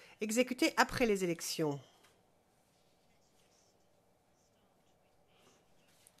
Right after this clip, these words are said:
Je commence par une première question. Avez-vous exécuté des missions incluant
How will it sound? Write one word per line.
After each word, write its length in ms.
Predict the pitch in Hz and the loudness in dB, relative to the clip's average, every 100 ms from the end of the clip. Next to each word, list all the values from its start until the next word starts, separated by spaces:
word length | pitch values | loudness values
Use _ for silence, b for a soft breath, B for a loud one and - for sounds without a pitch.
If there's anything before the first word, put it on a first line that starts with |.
| - _ | -20 _
Je 100 | - - | -18 -6
commence 300 | 233 220 220 | -2 -2 0
par 180 | 208 | 0
une 120 | 202 202 | 2 0
première 320 | 208 202 196 | 0 0 0
question. 420 | 190 180 - 156 - | -6 -6 -6 -6 4
Avez-vous 760 | 214 233 254 226 220 233 214 - _ _ _ _ _ _ _ _ | 4 6 4 0 0 -2 -2 -6 _ _ _ _ _ _ _ _
exécuté 460 | 226 220 233 220 226 | -2 0 0 2 2
des 140 | 202 | 2
missions 800 | 202 220 214 - - 240 269 311 - _ _ _ _ _ _ _ _ _ | 2 0 0 -4 2 4 4 0 -6 _ _ _ _ _ _ _ _ _
incluant 800 | 220 240 240 - 240 226 220 240 | 6 8 6 -4 2 6 8 8